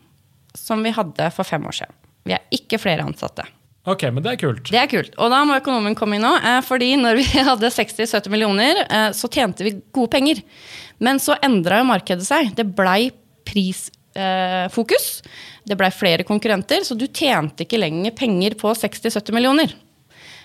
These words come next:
Speaker 1: Eh, men nå tjener vi penger. Og vi hadde også rekord på bunnen i fjor, og det er veldig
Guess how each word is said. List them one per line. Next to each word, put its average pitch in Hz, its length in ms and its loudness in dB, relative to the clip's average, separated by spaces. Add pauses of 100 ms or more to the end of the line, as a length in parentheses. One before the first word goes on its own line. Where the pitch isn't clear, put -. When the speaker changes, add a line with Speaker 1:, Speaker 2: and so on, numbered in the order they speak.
Speaker 1:
Eh, 214 240 2
men 254 480 4
nå 381 140 6 (500)
tjener 175 300 2
vi 156 100 -4
penger. 135 240 -6 (140)
Og 202 100 0
vi 220 80 0
hadde 190 160 0
også 190 300 0 (500)
rekord 202 320 0
på 180 160 -2
bunnen 143 240 -2
i 139 80 -10
fjor, - 160 -12 (240)
og 160 80 0
det 156 80 -2
er 139 80 -4
veldig 104 240 -8